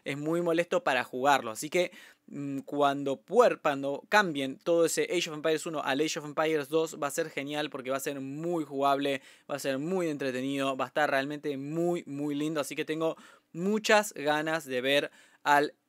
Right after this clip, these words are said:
Age of Empires uno en versión Age of Empires dos. Y casi me estaba olvidando también, pero bueno, esto ya me parece que es algo más tranquilo, es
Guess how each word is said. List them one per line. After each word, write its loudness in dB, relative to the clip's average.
Age -2
of -6
Empires 0
uno 0
en -4
versión 0
Age 0
of -12
Empires 0
dos. 2
Y 0
casi 4
me -4
estaba 2
olvidando 0
también, -2
pero -2
bueno, -2
esto -6
ya -4
me -8
parece -4
que -6
es -6
algo -4
más -4
tranquilo, -2
es -2